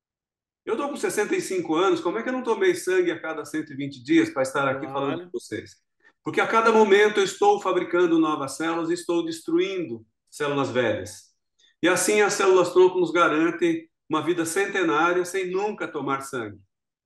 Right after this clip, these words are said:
Speaker 1: Porque ela é rigorosa no sentido de prover aquilo que a gente precisa. Nós fabricamos glóbulos brancos, glóbulos vermelhos e plaquetas de acordo com as necessidades a cada instante, durante uma vida muito longa,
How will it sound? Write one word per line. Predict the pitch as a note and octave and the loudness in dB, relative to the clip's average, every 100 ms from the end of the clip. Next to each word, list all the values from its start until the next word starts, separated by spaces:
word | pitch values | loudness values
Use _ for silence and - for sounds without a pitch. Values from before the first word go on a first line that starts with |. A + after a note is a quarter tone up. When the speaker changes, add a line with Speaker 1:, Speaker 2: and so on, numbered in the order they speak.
| - | -14
Speaker 1:
Porque | C#3+ E3+ E3+ | -6 0 0
ela | E3 F3 | 2 4
é | F3 | 4
rigorosa | D3+ E3+ A3 G#3 F3 E3 F#3+ F3+ F3+ | 4 0 0 2 2 2 2 2 0
no | F3+ | 0
sentido | - E3 D#3+ F3+ E3 | 0 -2 -2 -6 -6
de | E3 | -6
prover | E3+ D3 F3+ F#3 | -6 -2 -2 -2
aquilo | F3 F#3+ F3+ | -6 -8 -6
que | |
a | F3 | -6
gente | F3 | -6
precisa. | D#3+ C#3+ - E3 C#3+ F#2+ F2+ _ _ _ _ - | -8 -8 -4 -2 -2 -4 -14 _ _ _ _ -8
Nós | C3+ D3+ | -6 -2
fabricamos | F3 F3 E3 F3+ E3 C3 | 2 2 4 2 2 0
glóbulos | B2+ D3+ C#3+ B2+ A#2 | 0 -2 -2 -6 0
brancos, | F3 F#3+ - F#4+ - _ - | 2 2 0 -10 -12 _ -8
glóbulos | B2+ C3+ B2+ | -6 -4 -4
vermelhos | C#3 C#3 E3 F#3 F3 | -4 0 2 2 2
e | E3 | -2
plaquetas | E3 D3+ - F#3+ F#3+ F3+ | -4 -4 0 0 0 -6
de | F3+ | -6
acordo | F3+ - F3+ E3+ F3+ - _ _ - | -6 0 2 2 -2 -6 _ _ -8
com | E3+ | -4
as | E3+ | -2
necessidades | F3+ F#3 F3 C#3+ D#3 F3+ E3 | -2 -4 -8 -6 -2 -2 -4
a | F3+ | -8
cada | - G3+ G#3 G#3 - | -4 -2 -2 -4 -6
instante, | G#3+ A#3+ - - G4 E3 - - - _ - | -8 -8 -8 0 2 2 0 -14 -20 _ -2
durante | D#3 D#3 E3 E3+ | 0 2 0 0
uma | F3 D3 | 0 0
vida | D#3 E3+ | -4 -4
muito | E3 E3+ F3+ | 0 -2 -2
longa, | E3 C#3 A#2 G2+ | -4 -4 -6 -10